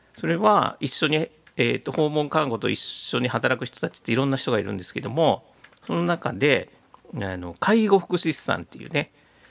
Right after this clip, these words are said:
看護師さんがお家に行く。で、それ以外でも、こう、生活を支えるために、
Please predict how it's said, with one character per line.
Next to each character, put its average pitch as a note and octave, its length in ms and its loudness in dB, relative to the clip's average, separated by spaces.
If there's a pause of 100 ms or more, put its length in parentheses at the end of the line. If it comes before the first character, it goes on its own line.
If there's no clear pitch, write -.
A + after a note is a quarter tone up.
(600)
看 G#3 240 -2
護 G#3 80 2
師 G3 60 -2
さ F#3+ 100 6
ん F#3+ 60 2
が G3 140 6
お C3+ 40 4
家 A2+ 180 -4
に F2+ 120 -4
行 - 40 -14
く。 - 180 -10 (920)
で、 E3+ 180 4
そ - 160 -2
れ G#3+ 320 2
以 G3 120 0
外 D3 380 0 (440)
で C#3 120 4
も、 D3+ 400 2 (100)
こ G#2+ 160 -2
う、 G2 40 -4
生 A3+ 300 2
活 G#3 260 -2
を F#3 60 -2
支 - 240 -4
え E3+ 80 4
る D3+ 100 -2
た D#3+ 140 0
め D3 160 -2
に、 E3+ 340 -2